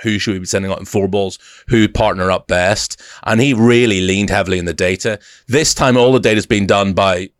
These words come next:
Dodo Molinari, who's obviously one of the vice captains. So Dodo will be in Luke's here, no doubt, telling him, "This is what matches up well, this is what works well, this is who we should pick." And then once we get to Rome, these two guys, their games will really complement each other.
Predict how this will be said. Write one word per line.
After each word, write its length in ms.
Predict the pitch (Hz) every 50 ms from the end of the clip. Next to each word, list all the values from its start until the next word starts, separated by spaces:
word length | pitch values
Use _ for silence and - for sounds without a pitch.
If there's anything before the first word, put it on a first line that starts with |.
| _ _ -
Dodo 220 | 113 107 104 104
Molinari, 640 | 104 104 101 101 101 98 101 101 107 113 123 123 110
who's 220 | 95 104 98 104
obviously 280 | 101 95 95 - - 101
one 220 | 98 98 101 101
of 80 | 101 90
the 80 | 95
vice 260 | 90 95 98 95 - -
captains. 560 | - 98 98 - - - 123 120 120 - - - - - - - _
So 200 | - - - 135
Dodo 360 | 104 131 131 131 135 139 123
will 420 | 117 117 113 110 104 101 - - _ _ _ _ - 110 -
be 160 | 113 107 104
in 160 | 110 98 98
Luke's 340 | 101 104 107 120 120 - -
here, 160 | 107 101 95 92
no 120 | 95 92
doubt, 440 | 85 78 92 90 95 92 101 - -
telling 240 | - 107 98 95 92
him, 160 | 92 92 87 - _ _ _ _
"This 180 | 110 113 - 107
is 80 | 104
what 160 | 98 110 98
matches 400 | 107 107 104 104 - - 101 95
up 120 | 107 85 78
well, 420 | 98 98 95 95 92 95 95 - - - _ _ -
this 160 | 107 101 101
is 100 | 95 98
what 180 | 98 101 95
works 300 | 98 101 101 - - -
well, 260 | 101 98 98 95 95 95
this 160 | 110 104 -
is 80 | -
who 140 | 107 113 107
we 80 | 101 92
should 180 | - 95 -
pick." 300 | - 101 98 95 - _ - - _
And 120 | - 101 101
then 100 | 104 107
once 220 | 110 107 - -
we 60 | 98
get 240 | 87 107 107 104 -
to 100 | - 107
Rome, 280 | 98 98 95 98 98 - _ _ _ _
these 280 | 120 110 110 110 - -
two 160 | - 113 98
guys, 440 | 104 98 98 98 95 98 92 - -
their 240 | - 98 98 98 98
games 320 | 92 98 98 98 98 92 107
will 180 | 101 98 95
really 220 | 95 98 95 95 -
complement 480 | - 107 101 98 101 101 98 95 98
each 180 | 98 - - -
other. 300 | 101 95 101 98 95